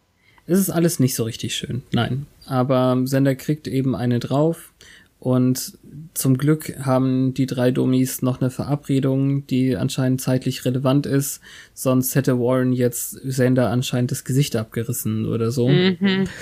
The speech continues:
Speaker 2: Jonathan will
Speaker 1: Ugh.
Speaker 2: gehen, dem ist unwohl dabei.
Speaker 1: Ja,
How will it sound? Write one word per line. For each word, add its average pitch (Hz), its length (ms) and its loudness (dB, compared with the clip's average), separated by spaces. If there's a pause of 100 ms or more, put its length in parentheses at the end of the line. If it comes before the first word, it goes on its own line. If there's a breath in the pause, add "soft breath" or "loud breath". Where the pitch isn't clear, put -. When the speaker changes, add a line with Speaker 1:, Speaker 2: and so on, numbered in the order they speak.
(540 loud breath)
Speaker 2:
Jonathan 220 460 2
will 226 140 4
Speaker 1:
Ugh. 208 40 2
Speaker 2:
gehen, 175 540 2
dem 190 160 0
ist 185 120 -6
unwohl 170 380 2
dabei. 147 540 0 (680)
Speaker 1:
Ja, 143 180 2